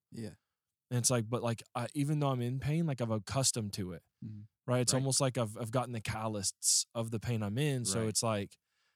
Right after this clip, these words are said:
Speaker 2: I at least know this hell.
Speaker 3: Right.
Speaker 2: And I'm not sure I wanna add more to it. <clears throat>
Speaker 1: Yeah.
Speaker 2: And because this present hell is so awful and it is so difficult or whatever, but I can at least navigate it, I'm not sure I can take more.
Speaker 3: Mm.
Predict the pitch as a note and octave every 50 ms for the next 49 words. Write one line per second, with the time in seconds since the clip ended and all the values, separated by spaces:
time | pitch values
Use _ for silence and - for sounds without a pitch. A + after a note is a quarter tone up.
0 | _ _ - B2 B2+ B2 A#2 C3 C#3 D3 D3+ - - B2+ A#2+ A#2 A#2+ B2+ B2 A2
1 | A#2 A#2 A2+ - - F2 C2 G1+ - - _ _ - E2+ - - - - _ _
2 | _ _ _ _ _ - A#2+ A#2+ A#2+ B2 C3 C3+ C3 - - - C#3 B2+ A#2 A#2
3 | A2 G2 A2+ A2+ A2+ A2 A2+ G#2+ G#2 G2+ G2+ - - D#3+ E3 C#3+ A2+ F#2 E2 -
4 | _ _ - - F#3 E3 - - - B2+ B2 A#2+ B2 A#2 - C#3+ C#3+ B2 A2+ A2+
5 | A#2 C3+ D3 C#3+ - - - C#3 C3+ C3+ C3 A#2+ E2 G2+ A#2+ A2+ G#2+ G#2 G#2+ G2+
6 | G2 - - A#2+ G#2+ G2 - F#2+ A2+ A#2+ B2 A#2 - - G2+ F2+ F2 C#2 - G#2+
7 | G#2+ A2 G#2+ G#2+ G#2+ - - A#2 G#2+ G#2 G#2+ C3 B2+ - - A2 - A2+ G#2 D#2+
8 | E2+ G#2+ G#2 G#2 G#2 - - G#2+ C3 C#3 B2+ A#2+ A2 G2+ F#2+ G2 - _ _ -
9 | _ _ _ _ - A#2 A#2+ A#2 - - B2+ B2 B2 A2+ G#2+ - A2 G#2+ A#2 B2+
10 | C#3+ C#3 C3 A#2 A2 G#2+ G2+ G2 G2+ F#2+ - - _ _ _ _ _ _ _ _
11 | _ _ _ _ - B2 B2+ C#3 D3 D3+ D3 C#3 A#2 - - - - D#3 D#3 C#3
12 | B2+ - B2 A2 G#2 - B2 B2+ B2+ A2+ - G#2 F2+ D2+ - - - - _ _
13 | _ - G2+ G2+ G2 F#2+ F#2